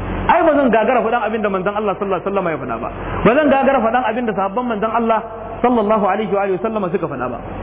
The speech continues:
Wannan hadisin hadisi ne ingantacce. Annabi sallallahu alaihi wa alihi wasallam ya kwatanta cewa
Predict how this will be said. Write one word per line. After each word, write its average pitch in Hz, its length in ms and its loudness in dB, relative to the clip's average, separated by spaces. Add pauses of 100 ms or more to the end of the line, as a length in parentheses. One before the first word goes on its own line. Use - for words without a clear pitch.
(920)
Wannan 247 240 4
hadisin 240 380 2 (500)
hadisi 233 340 4
ne 240 160 4
ingantacce. 214 520 0 (360)
Annabi 226 300 2
sallallahu 233 480 0
alaihi 220 240 -2
wa 214 60 2
alihi 220 200 -2
wasallam 254 240 0
ya 226 160 2
kwatanta 214 480 -2
cewa 165 320 2